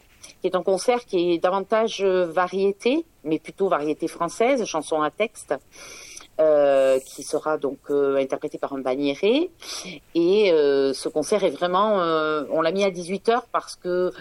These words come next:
pour permettre aussi à un plus large public de s'y rendre, euh, soit des familles avec des enfants, soit des curistes qui le soir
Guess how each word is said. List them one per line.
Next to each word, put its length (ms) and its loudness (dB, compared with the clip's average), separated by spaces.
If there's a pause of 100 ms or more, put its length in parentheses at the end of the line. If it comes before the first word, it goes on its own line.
(260)
pour 140 -2
permettre 400 -2
aussi 440 -4
à 300 0
un 40 -6 (200)
plus 160 -6
large 300 -2
public 480 -8
de 220 -4
s'y 500 -6
rendre, 500 0 (580)
euh, 120 2
soit 320 -2
des 140 -4
familles 360 -2
avec 220 -4
des 180 -6
enfants, 640 0
soit 300 0
des 140 -4
curistes 440 -6
qui 140 -8
le 80 -2
soir 340 -2